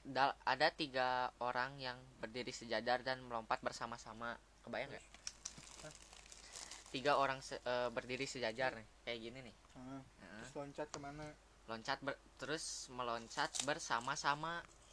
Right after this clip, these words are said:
Speaker 2: Kok?
Speaker 1: Melompat,
Speaker 2: Iya,
Speaker 1: melompat
Speaker 2: kema-,
Speaker 1: gitu,
Speaker 2: iya,
Speaker 1: melompat.
Speaker 2: kemana?
Speaker 1: Ya nggak tahu ini melompat bersama-sama, kayaknya melompat aja gitu. Di
Speaker 2: Hmm.
Speaker 1: melompat di tempat,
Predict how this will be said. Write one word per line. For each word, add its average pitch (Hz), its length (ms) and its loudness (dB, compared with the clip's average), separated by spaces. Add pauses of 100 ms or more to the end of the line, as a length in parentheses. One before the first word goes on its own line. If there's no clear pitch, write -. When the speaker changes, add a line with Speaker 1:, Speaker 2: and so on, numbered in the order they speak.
Speaker 2:
Kok? 151 220 -4 (240)
Speaker 1:
Melompat, 120 500 0
Speaker 2:
Iya, - 320 -14
Speaker 1:
melompat 151 360 4
Speaker 2:
kema-, 139 100 -2
Speaker 1:
gitu, 143 180 -6
Speaker 2:
iya, 151 140 0
Speaker 1:
melompat. 147 320 -4
Speaker 2:
kemana? 151 160 -6 (960)
Speaker 1:
Ya 190 140 -2
nggak 214 180 -2
tahu 247 160 6
ini 247 220 2
melompat 226 360 2
bersama-sama, 220 540 -6
kayaknya 254 240 -6
melompat 208 320 -2
aja 226 160 -4
gitu. 214 240 -8 (260)
Di 165 220 -6 (320)
Speaker 2:
Hmm. 147 80 -10
Speaker 1:
melompat 151 240 -2
di 160 160 -4
tempat, 151 320 -4